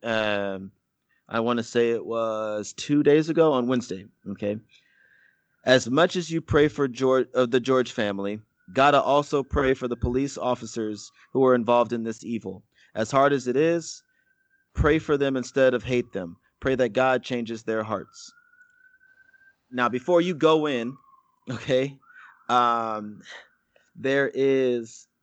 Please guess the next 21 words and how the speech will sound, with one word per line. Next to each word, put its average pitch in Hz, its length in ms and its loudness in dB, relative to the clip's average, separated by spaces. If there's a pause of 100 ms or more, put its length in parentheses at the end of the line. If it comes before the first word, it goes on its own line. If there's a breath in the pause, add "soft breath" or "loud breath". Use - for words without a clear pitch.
(340)
something 151 640 0 (120)
that 123 200 4
I 127 240 2
sh-, - 260 -14 (800)
can't, - 200 -16
I 113 80 -10
don't 110 100 -6
know 104 60 -10
if 95 80 -14
I 101 40 -10
could 95 140 -18
say 101 100 -16
struggle 110 400 -10
with, 104 260 -10
but 104 220 -2 (420 soft breath)
constantly 120 1080 -2 (1120)
think 131 200 -6
about, 107 460 0
and 123 180 0
that's 127 240 0
this 120 340 -2